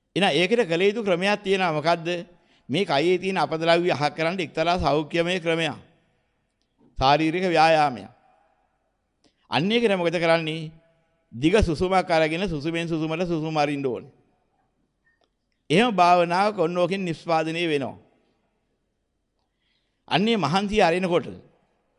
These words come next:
අර පපුව ඇතුලේ රාග දේශ නිසා දැවි දැවි තිබිච්ච නිසා හටගත්ත අපදලව්‍ය පිට වෙන්න පටන් ගන්නවා. මුල් කාලේ පිට වෙලා ගියාට පස්සේ හරි සැහැල්ලුයි. අලුතෙන් නිෂ්පාදනය කරන්නේ නැති නිසා, අභ්‍යන්තර හිත පිරිසිදු නිසා,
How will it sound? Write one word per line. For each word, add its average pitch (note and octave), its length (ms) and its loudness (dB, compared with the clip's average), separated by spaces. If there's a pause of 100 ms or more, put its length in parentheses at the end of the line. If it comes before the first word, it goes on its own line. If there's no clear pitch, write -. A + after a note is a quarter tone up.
(220)
අර E3 120 4
පපුව D#3 320 2
ඇතුලේ F3 300 0
රාග D#3 300 0
දේශ E3+ 280 -2
නිසා F3 280 -2
දැවි D#3 220 0
දැවි E3+ 260 0
තිබිච්ච D#3+ 320 -8
නිසා E3 260 0
හටගත්ත D#3 380 -2
අපදලව්‍ය D#3+ 480 0
පිට D#3+ 160 -4
වෙන්න E3+ 220 -2
පටන් D3 300 -2
ගන්නවා. B2+ 340 -4 (1700)
මුල් D3+ 180 4
කාලේ F#3+ 280 2
පිට D#3+ 140 -2
වෙලා E3+ 280 4
ගියාට D3+ 300 0
පස්සේ D#3+ 240 -2
හරි E3 200 0
සැහැල්ලුයි. D3 500 0 (1300)
අලුතෙන් F#3 380 0
නිෂ්පාදනය E3+ 600 -2
කරන්නේ F3 300 -2
නැති D3 200 -2
නිසා, D3+ 300 -2 (800)
අභ්‍යන්තර E3+ 440 0
හිත F3 200 0
පිරිසිදු D#3+ 440 0
නිසා, D#3+ 340 2